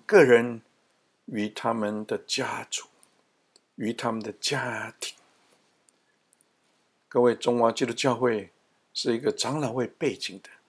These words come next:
我们很强调家庭。上帝不但是亚伯兰的神、以撒的神、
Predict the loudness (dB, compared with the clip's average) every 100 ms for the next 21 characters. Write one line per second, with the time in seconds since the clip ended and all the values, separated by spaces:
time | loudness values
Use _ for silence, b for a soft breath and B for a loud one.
0 | _ _ _ _ -4 -2 -2 -4 -6 -6
1 | -6 -6 -4 -4 -4 -6 -6 -8 -10 -18
2 | _ _ _ _ _ _ _ _ _ -4
3 | -2 0 -2 -4 -2 0 2 0 0 0
4 | -2 _ _ _ _ -6 -4 -2 2 2
5 | 2 0 -2 -2 -6 -6 -4 -2 0 0
6 | -2 -4 -6 -8